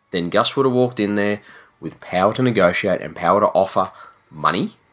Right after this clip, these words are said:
But instead, Pascoe had to make his big fuss and say, "No, we're putting our foot down, we're doing this, we're doing this."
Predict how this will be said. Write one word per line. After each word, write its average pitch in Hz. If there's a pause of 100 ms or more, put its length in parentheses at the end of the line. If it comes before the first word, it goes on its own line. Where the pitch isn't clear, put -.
(2250)
But 82
instead, 87
Pascoe 92
had 92
to 85
make 90
his 85
big 92
fuss 101
and 92
say, 85
"No, 98
we're 101
putting 123
our 101
foot 107
down, 107
we're 82
doing 107
this, 101
we're 104
doing 95
this." 113